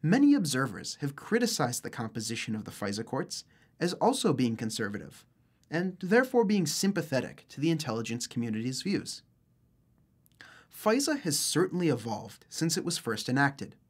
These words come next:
and I want to note three major revisions to the scheme. These certainly aren't the only updates, but they're some of the most important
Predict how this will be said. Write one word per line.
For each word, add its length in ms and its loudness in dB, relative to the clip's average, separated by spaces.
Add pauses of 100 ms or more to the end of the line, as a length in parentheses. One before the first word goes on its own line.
(540)
and 120 2
I 40 6
want 280 0
to 80 -2
note 220 0 (240)
three 560 0
major 440 4
revisions 600 -2
to 100 -10
the 80 -6
scheme. 320 -6 (920)
These 220 2
certainly 540 4
aren't 180 4
the 100 2
only 200 0
updates, 500 -12 (520)
but 120 0
they're 100 4
some 180 2
of 120 0
the 60 2
most 320 4
important 500 -4